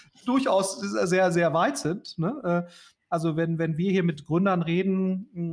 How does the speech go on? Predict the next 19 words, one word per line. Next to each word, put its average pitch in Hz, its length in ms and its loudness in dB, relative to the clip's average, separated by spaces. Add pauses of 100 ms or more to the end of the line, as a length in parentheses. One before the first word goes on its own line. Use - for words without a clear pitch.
und 156 160 -14
du 147 100 -4
hast 170 140 -2
so - 140 -6
arbitragigere 165 840 -4
Geschäftsmodelle, 170 680 -2
dann, 147 280 -6
äh, - 1300 -16
empfehlen 175 400 0
wir 165 120 2
eigentlich 151 160 -6
immer 170 180 -2
sehr 160 160 -2
schnell 175 280 -2
oder 151 200 -2
drängen 165 420 -2
sehr 156 160 -4
schnell 165 260 -2
drauf, 160 420 0